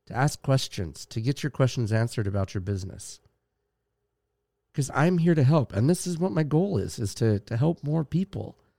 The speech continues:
And it's a lot easier one-to-many than it is to do one-to-one. I can help a lot more people this way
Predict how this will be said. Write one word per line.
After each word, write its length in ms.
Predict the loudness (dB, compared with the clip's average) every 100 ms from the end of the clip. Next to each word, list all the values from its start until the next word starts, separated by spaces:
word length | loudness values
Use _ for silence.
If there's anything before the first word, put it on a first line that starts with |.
| _ _ _ _ _ _ 2
And 120 | 4
it's 140 | 6 6
a 40 |
lot 200 | 4 4
easier 340 | 4 6 6
one-to-many 720 | 6 4 4 4 4 4 4 2
than 220 | 2 2
it 120 | 4
is 300 | 4 2 -2
to 160 | 0 2
do 320 | 4 4 2 -4 -20 _ _
one-to-one. 640 | 4 6 6 6 4 0 -14 _ _ _ -8
I 80 | 0
can 120 | 4
help 200 | 4 4
a 20 |
lot 500 | 0 0 2 0 0
more 200 | 0 0
people 360 | 0 0 0 -2
this 260 | -2 -4
way 320 | -6 -8 -10